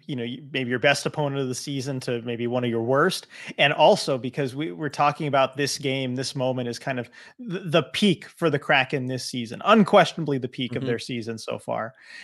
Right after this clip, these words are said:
Speaker 1: And I think their lowest moment was that loss against Chicago, where, um,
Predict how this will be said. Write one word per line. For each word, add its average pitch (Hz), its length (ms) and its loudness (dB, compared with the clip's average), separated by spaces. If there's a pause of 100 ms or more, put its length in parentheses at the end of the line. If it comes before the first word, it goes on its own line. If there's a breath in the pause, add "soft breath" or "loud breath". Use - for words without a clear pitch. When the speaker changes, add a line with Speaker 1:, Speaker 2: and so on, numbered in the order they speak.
(160 loud breath)
Speaker 1:
And 147 240 8
I 156 140 4
think 175 260 0
their 180 160 6
lowest 170 400 6
moment 143 500 0
was 143 280 4
that 147 260 6
loss 147 300 4
against 147 280 0
Chicago, 143 640 2
where, 123 380 0 (340 loud breath)
um, 127 320 2